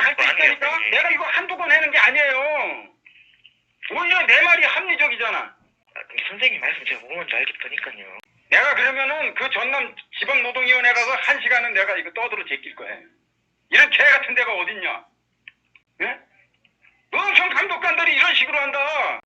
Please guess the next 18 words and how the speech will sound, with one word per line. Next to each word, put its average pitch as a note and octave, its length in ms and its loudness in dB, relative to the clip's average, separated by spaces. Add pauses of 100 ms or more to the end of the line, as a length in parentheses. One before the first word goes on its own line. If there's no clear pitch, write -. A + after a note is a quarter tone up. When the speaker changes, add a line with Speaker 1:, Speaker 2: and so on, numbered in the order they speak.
(640)
Speaker 1:
그래야 F#4+ 380 6
또 E4+ 140 -4
유튜브 C#4 480 -2
구독자들도 A#3+ 600 -6 (260)
요양원, A#3+ 460 0
요-, E3 140 -4
요양보호사들이 A3 760 -2
좋아해 F3 480 0
또. - 160 -20 (1800)
그러니까 C4+ 320 2 (1040)
내가 B3+ 340 4
얘기하는 C#4 320 4
거예요. B3+ 520 2
교섭 C4+ 420 -6
공문을 C4+ 360 -4
받았는데 B3+ 680 -4 (440)
안 - 160 -2
붙였으니 C#4 840 0